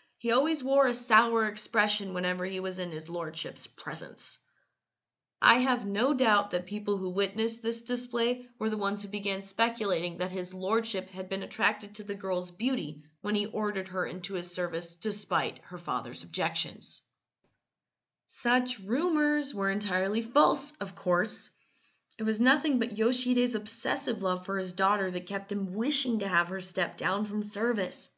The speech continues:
That is certain. I remember the time his lordship ordered Yoshihide to do a painting of Monju, as a child. And Yoshihide pleased him greatly with a marvelous work that used one of his lordship's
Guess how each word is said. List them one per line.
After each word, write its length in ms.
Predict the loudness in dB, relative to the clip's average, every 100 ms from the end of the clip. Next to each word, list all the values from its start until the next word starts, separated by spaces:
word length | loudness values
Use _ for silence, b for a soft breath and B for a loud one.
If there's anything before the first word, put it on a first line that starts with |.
| _ _ -10
That 500 | 2 2 2 -4 -10 _
is 260 | -2 0 -2
certain. 460 | -6 -6 -10 -12 b b b b _ _ _ _ _ _ _
I 160 | 0 2
remember 300 | 2 0 -2
the 100 | -4
time 340 | 0 2 2
his 240 | 2 -2 -2
lordship 400 | -2 0 -4 -6 -6
ordered 360 | -2 -2 -2
Yoshihide 720 | -2 -2 -2 0 0 -2 -4 B B -6
to 80 |
do 160 | 0 0
a 60 | 0
painting 480 | 0 0 0 -2
of 120 | -4 -8
Monju, 500 | -4 0 0 -2 -10 _ _ -12
as 120 | -10
a 100 | -8
child. 460 | -8 -8 -10 -12 -20 -20 _ b b b b b _
And 160 | 0 4
Yoshihide 680 | 4 2 2 2 0 -4 -2
pleased 400 | 2 2 2 -4
him 340 | -4 -4 -8
greatly 640 | -12 0 4 4 2 0
with 180 | 0 0
a 40 | 0
marvelous 840 | 0 0 0 0 0 -2 -2 0
work 300 | 0 0 -8 B B -6
that 140 | 0
used 260 | 2 2 2
one 120 | 2
of 80 | 0
his 180 | -4
lordship's 560 | -2 -2 0 -2 -4